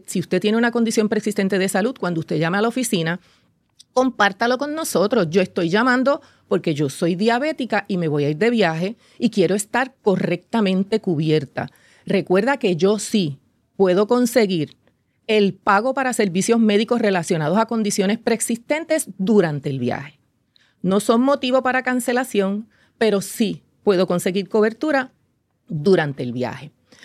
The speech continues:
Otra cosa, elige la póliza de seguro de viaje que sea ideal para ti al, y al momento de, eh, escoger ese seguro,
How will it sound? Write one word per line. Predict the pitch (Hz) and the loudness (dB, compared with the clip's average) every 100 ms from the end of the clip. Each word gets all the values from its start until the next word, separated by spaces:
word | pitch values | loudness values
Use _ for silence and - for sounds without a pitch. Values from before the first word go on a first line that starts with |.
| - | -8
Otra | - 226 240 | -2 0 0
cosa, | 233 143 - - _ _ _ _ _ | -2 -8 -12 -18 _ _ _ _ _
elige | 240 240 233 262 | 0 2 4 4
la | 285 | 2
póliza | 277 269 277 254 | 0 0 0 -2
de | 233 | 0
seguro | 214 202 226 | 0 2 2
de | 220 | 2
viaje | 208 240 | 2 0
que | 220 185 | 0 0
sea | 226 233 | 2 2
ideal | 220 185 185 214 | 2 2 2 0
para | 220 - 175 160 143 143 | -4 -4 -2 0 -2 -4
ti | 247 339 - | -2 -2 -2
al, | 202 190 175 | 0 0 0
y | 196 240 | 0 0
al | 302 | 0
momento | 294 254 254 262 | -2 -2 -2 0
de, | 262 269 | 2 2
eh, | - 262 | 0 0
escoger | 254 - 247 254 | 0 0 2 2
ese | 262 269 | 2 0
seguro, | 285 254 190 226 | 0 0 2 0